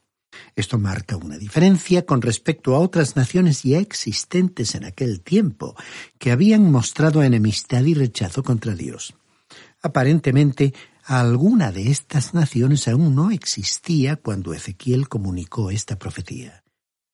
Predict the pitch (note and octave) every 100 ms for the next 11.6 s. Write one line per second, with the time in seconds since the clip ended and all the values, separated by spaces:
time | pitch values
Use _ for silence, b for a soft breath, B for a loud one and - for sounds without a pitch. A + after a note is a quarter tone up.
0 | - - C3+ B2+ D3 C#3+ D#3+ - B B
1 | - A#2+ C#3 C3 D3 D#3+ - G#2+ F#2 -
2 | - D#3+ D#3 C3 G2+ F2+ - C#3+ D#3 -
3 | D3 A2+ A2+ - A2 A#2+ - - - -
4 | _ _ _ _ b b C3 B2+ C3 -
5 | D3 C3 B2 A#2+ C#3+ E3 C3+ A2+ F#2+ F#2+
6 | G2 B2 F3 A3 - F3+ - A#2 C#3 D#3
7 | D#3 B2+ A2 F#2+ - - C3+ F#3 - D3+
8 | D3+ B2 F2+ - - D3+ D3 C3 G#2+ F#2+
9 | G#2+ D#3 C3+ A#2+ G2+ F#2 F#2 D#2 E2 A#2
10 | G3+ G3+ D3+ G#2+ D#2 - A2 A2+ A2 G#2
11 | - - - - - -